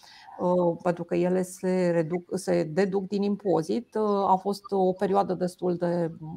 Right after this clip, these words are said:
bună, în care, destul de lungă, în care ele erau, uh, uh, cum se numește, am un lapsus, uh, se puteau, uh,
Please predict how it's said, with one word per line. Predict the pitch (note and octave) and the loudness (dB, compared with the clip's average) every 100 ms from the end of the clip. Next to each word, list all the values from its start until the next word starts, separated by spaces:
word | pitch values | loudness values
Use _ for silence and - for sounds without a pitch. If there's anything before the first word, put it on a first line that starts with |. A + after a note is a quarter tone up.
| - E3+ | -10 -6
bună, | F3+ F#3+ G3 A3+ | -4 -2 -2 -2
în | A3 | -4
care, | G#3+ G3+ G3 F#3+ F#3+ | -2 -2 0 0 -2
destul | F3+ F3+ F3 | -2 -4 -2
de | E3 | -2
lungă, | F3 G3+ | -2 -2
în | A3+ | -2
care | G#3 G3 | 0 0
ele | G3 G3 G3 | 0 0 2
erau, | F#3+ F3+ F3+ F3 | 2 2 2 2
uh, | F3 F3 E3+ E3 E3 D#3+ D#3 D#3 _ _ _ _ _ _ - - - - - - | 2 4 4 4 2 -2 -8 -14 _ _ _ _ _ _ -20 -20 -20 -20 -20 -18
uh, | C4+ F3+ E3+ E3+ D#3 - - - - - - - - _ _ _ _ _ _ | -4 -2 2 2 2 -2 -4 -8 -8 -12 -14 -16 -18 _ _ _ _ _ _
cum | - E3 | -8 -6
se | E3+ | -6
numește, | D#3+ F3 - - - - | -4 -4 -2 -2 -4 -8
am | - E3 | -6 -4
un | D#3+ | 0
lapsus, | E3 D#3+ - F3 - _ - - - - | 2 2 -2 -16 -18 _ -20 -20 -20 -10
uh, | - F3+ F#3 F3+ F3+ | 2 6 8 8 6
se | F3+ A3 | 4 -2
puteau, | G#3+ G#3+ G#3+ G#3+ G#3+ | -2 -2 4 6 6
uh, | G#3 G#3 G3+ G3+ G3+ G3+ G3 G3 F#3+ F#3 | 4 4 4 4 4 2 2 2 0 0